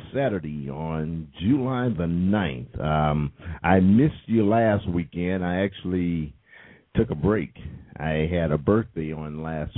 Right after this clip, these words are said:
Friday, so I decided to chill out and relax. Chillax.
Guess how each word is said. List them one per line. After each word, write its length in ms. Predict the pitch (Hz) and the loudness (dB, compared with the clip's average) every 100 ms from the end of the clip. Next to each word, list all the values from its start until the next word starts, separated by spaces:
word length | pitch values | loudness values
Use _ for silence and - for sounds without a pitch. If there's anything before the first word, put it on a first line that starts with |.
| - | -4
Friday, 480 | 107 101 78 82 104 - | 0 0 0 -2 -4 0
so 320 | 107 107 104 | 4 6 6
I 140 | 104 120 | 2 0
decided 640 | 110 - 110 104 101 - - | -2 0 0 2 0 -4 -4
to 440 | 104 101 101 98 95 _ _ _ _ - | 2 4 4 4 0 _ _ _ _ 0
chill 160 | 123 139 | 2 4
out 240 | 156 - _ _ _ _ _ _ _ _ _ - | 0 -4 _ _ _ _ _ _ _ _ _ 2
and 140 | 147 | 4
relax. 440 | 160 180 196 - - - - - - _ _ - | 6 4 0 -4 -12 -20 -20 -20 -20 _ _ -4
Chillax. 400 | 165 135 139 | -2 -2 -4